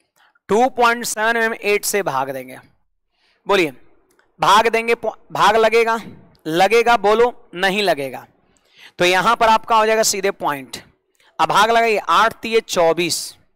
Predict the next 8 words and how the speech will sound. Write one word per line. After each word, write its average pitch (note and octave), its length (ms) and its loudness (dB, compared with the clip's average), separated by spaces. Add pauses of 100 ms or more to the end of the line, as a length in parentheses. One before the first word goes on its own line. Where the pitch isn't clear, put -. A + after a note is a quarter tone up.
(680)
आठ F#3 240 2
तिये F3+ 240 -4
चौबीस C3+ 580 -8 (1500)
और G#3 200 4 (220)
तीन A#3 240 -4
पर A3+ 200 0
ज़ीरो A3 240 0
तीस, A3 560 -4